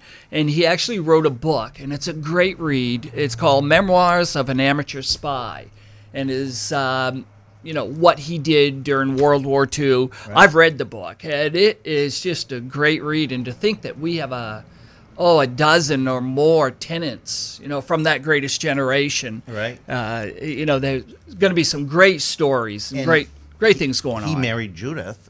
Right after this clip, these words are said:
Speaker 2: uh, Judith Isaacson, who,
Speaker 1: Yeah.
Speaker 2: who, uh, over there.
Speaker 1: Yeah.
Speaker 2: And she was in the concentration camps.
Speaker 1: Yeah.
Speaker 2: She, she wrote a book, Seeds of Sarah,
Speaker 1: Yeah.
Speaker 2: which we have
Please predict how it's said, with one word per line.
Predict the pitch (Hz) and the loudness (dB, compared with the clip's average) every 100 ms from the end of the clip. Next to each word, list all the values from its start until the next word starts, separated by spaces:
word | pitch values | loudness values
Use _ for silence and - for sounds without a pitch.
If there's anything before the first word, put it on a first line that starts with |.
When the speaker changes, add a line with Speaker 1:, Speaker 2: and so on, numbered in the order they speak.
| - | -12
Speaker 2:
uh, | 110 95 90 85 | -8 -8 -12 -14
Judith | 123 147 - | -12 -12 -10
Isaacson, | 92 85 - 104 120 | -10 -10 -16 -16 -14
who, | 117 | -10
Speaker 1:
Yeah. | 117 127 214 | -8 -8 -10
Speaker 2:
who, | 120 110 104 101 | -10 -8 -6 -6
uh, | 92 90 85 82 | -6 -6 -10 -4
over | 135 156 | -4 -4
there. | 101 80 123 - | -8 -8 -12 -12
Speaker 1:
Yeah. | - 135 - - | 0 2 2 -2
Speaker 2:
And | 117 113 110 107 | -10 -8 -8 -10
she | - 135 156 | -10 -10 -8
was | 127 101 | -8 -6
in | 117 | -6
the | 110 | -8
concentration | - 113 85 104 131 156 139 | -8 -10 -10 -12 -12 -12 -14
camps. | - 85 - - - - | -16 -18 -18 -18 -16 -10
Speaker 1:
Yeah. | 131 - | -4 -4
Speaker 2:
She, | 131 127 | -4 -8
she | 117 147 | -10 -8
wrote | 135 127 | 0 0
a | 104 | 0
book, | 92 - | -8 -12
Seeds | - 123 110 | -12 -10 -10
of | 98 | -12
Sarah, | - 120 131 - - _ | -12 -8 -8 -8 -14 _
Speaker 1:
Yeah. | - 135 - | 0 0 0
Speaker 2:
which | - 110 - | -6 -10 -10
we | 113 110 | -12 -10
have | 110 98 | -6 -6